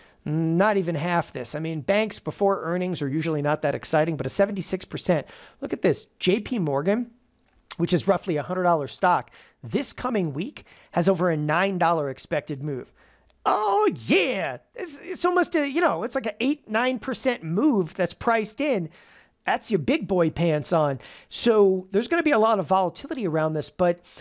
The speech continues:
I have to tell you, from, uh, from where I stand right now, I don't necessarily think there's a huge amount coming out from these bank earnings,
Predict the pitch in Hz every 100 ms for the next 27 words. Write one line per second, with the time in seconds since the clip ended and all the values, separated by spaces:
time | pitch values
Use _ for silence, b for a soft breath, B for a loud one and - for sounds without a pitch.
0 | B _ 240 349 370 - 262 370 139 -
1 | 208 196 190 185 185 175 180 247 285 -
2 | 254 311 180 165 156 151 156 B B B
3 | _ - 277 370 349 277 - 233 254 208
4 | 180 311 233 175 151 - 240 185 185 208
5 | 208 - 214 147 147 - 196 151 135 143
6 | 170 185 233 254 269